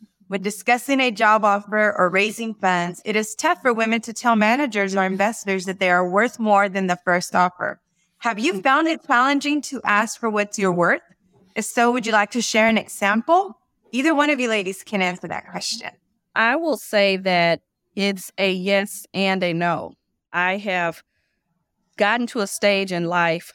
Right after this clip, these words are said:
Speaker 2: where wisdom sort of takes over the fear. And earlier in my life, before I said something special happens around the age of forty,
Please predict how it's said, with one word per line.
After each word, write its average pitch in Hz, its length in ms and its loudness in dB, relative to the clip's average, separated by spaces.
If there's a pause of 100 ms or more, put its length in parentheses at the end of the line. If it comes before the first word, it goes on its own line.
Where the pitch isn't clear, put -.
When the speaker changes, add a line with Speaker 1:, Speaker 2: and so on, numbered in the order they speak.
(220)
Speaker 2:
where 175 200 4
wisdom 170 800 -2
sort 180 320 -2
of 160 100 -4
takes 190 400 -4
over 170 480 -2
the 143 80 -10
fear. 135 560 -4 (520)
And 185 520 2
earlier 226 400 2
in 208 180 -2
my 202 140 2
life, 196 520 -2
before 196 640 0
I 180 40 0
said 196 240 -6
something 190 320 -4
special 208 420 -4
happens 190 400 -6
around 175 300 -2
the 170 100 -6
age 175 300 -4
of 139 100 -8
forty, 196 480 -6